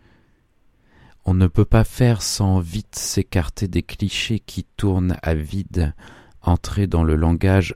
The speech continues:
hors le langage, sinon ne communiquerait-on pas, toi et moi, sans même penser ?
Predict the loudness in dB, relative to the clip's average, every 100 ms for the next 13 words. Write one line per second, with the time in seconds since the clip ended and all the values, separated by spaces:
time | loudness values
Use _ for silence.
0 | 0 4 4 4 2 2 2 0 0 0
1 | 0 0 -4 -6 -12 -20 _ -20 -14 -10
2 | -6 -2 0 0 -4 -10 -20 _ _ _
3 | -2 0 2 2 0 -2 -2 0 0 -2
4 | -4 -6 -6 -6 -6 -4 -4 0 0 0
5 | -4 -6 -2 0 0 -2 0 0 0 0
6 | -2 -12 -20 -20 _ _ -12 -4 -2 0
7 | 2 2 4 2 -2 -4 -18 _ 2 2
8 | 0 -6 -8